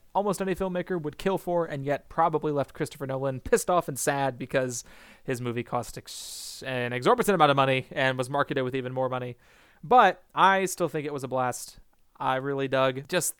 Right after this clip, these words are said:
the stylishness of it all, the great costumes and suits and people going backwards in time and great stunts,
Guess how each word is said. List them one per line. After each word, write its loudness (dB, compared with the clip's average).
the 0
stylishness -8
of -14
it -8
all, -10
the -10
great -2
costumes -10
and -18
suits -8
and -14
people -10
going -8
backwards -8
in -10
time -2
and -14
great -4
stunts, -4